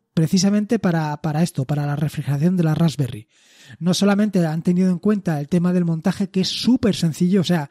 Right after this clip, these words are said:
aquí ya puede ser lo manitas que, o sea, lo manitas no, más bien lo manazas que quieras, o sea, tipo como yo, que vas a montarlo sin ningún problema. Aquello va a funcionar perfectamente. Eh, a la primera está, está montado.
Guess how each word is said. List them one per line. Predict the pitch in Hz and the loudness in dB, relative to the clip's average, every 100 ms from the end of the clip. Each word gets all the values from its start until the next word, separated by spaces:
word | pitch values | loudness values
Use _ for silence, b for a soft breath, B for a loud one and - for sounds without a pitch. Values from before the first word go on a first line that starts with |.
| B B 151 B | B B -12 B
aquí | 170 156 196 226 240 185 | -4 0 4 4 4 0
ya | 180 180 190 | -2 0 0
puede | 214 214 | 2 2
ser | - 180 147 | 2 0 -2
lo | 165 170 165 | -2 0 2
manitas | 160 165 196 214 190 | 0 0 2 2 0
que, | 185 185 | 0 0
o | 185 | 0
sea, | 160 165 | 0 0
lo | |
manitas | 156 165 185 175 | 0 0 0 0
no, | 175 156 | 0 0
más | 127 160 | 0 0
bien | 156 160 156 | 2 2 2
lo | 180 | 2
manazas | 156 180 226 190 | 2 0 0 0
que | 170 | 2
quieras, | 175 202 254 - | 2 2 0 -6
o | 131 | -10
sea, | 165 135 - _ _ - | -8 -8 -12 _ _ -2
tipo | 180 165 147 | 0 0 -2
como | 151 127 | -4 0
yo, | 156 240 254 b b b b | 2 2 0 b b b b
que | 180 | 0
vas | 190 208 | 2 2
a | 202 | 0
montarlo | 180 214 262 | 0 0 0
sin | - 190 160 | 0 0 0
ningún | 160 156 214 240 | 0 0 0 2
problema. | 160 156 147 113 B B B | 2 2 -2 -8 B B B
Aquello | 165 202 202 | -2 2 4
va | 196 | 4
a | |
funcionar | - 208 185 214 233 | 2 0 0 0 2
perfectamente. | 165 175 - 139 131 120 127 b b b b | 0 -2 -2 -4 -6 -14 -20 b b b b
Eh, | 180 | -8
a | 170 | -2
la | 170 180 | 0 2
primera | 175 196 240 | 2 2 2
está, | - 180 175 175 | 0 0 0 -2
está | 180 175 | -4 -2
montado. | 165 156 110 120 | -4 -4 -8 -12